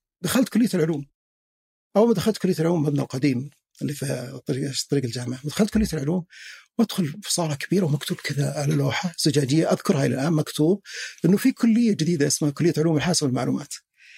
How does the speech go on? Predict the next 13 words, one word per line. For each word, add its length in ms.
اللي 200
بيدخل 320
فيها 500
يدخل 200
اختبار، 360
والتوب 760
حناخذهم 440
يدخلوا 260
كلية. 400
فأنا 480
دخلتها، 580
دخلت 240
الاختبار 460